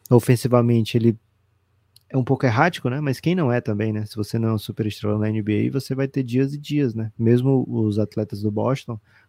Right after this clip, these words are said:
Malcolm Brogdon, por exemplo, vai ter dia de vinte pontos, vai ter dia de dez pontos, vai ter dia de mais assistências, vai ter de mais ou menos participação, porque também é o, depende do jogo que se apresenta, né?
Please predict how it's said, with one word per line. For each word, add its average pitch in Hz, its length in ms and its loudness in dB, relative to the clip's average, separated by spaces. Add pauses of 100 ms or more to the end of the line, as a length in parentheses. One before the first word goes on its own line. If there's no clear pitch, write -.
Malcolm 104 300 -4
Brogdon, 110 320 0
por 110 160 0
exemplo, 113 340 0
vai 104 100 0
ter 107 120 -6
dia 107 180 -2
de 107 140 -4
vinte 107 280 -6
pontos, 110 340 -6
vai 117 100 -2
ter 113 120 -2
dia 110 160 2
de 110 120 2
dez 107 200 2
pontos, 117 440 -4 (420)
vai 98 100 -6
ter 104 140 0
dia 104 160 4
de 104 100 4
mais 104 220 4
assistências, 107 640 -2
vai 101 140 -2
ter 104 100 -2
de 98 180 -2 (120)
mais 104 260 2
ou 110 60 6
menos 104 200 4
participação, 113 800 -6 (540)
porque 113 240 -4
também 120 300 2
é 123 40 4
o, 127 100 2 (120)
depende 127 360 0
do 135 100 2
jogo 127 280 6
que 120 80 -12
se - 140 -2
apresenta, 113 520 0
né? 101 140 -6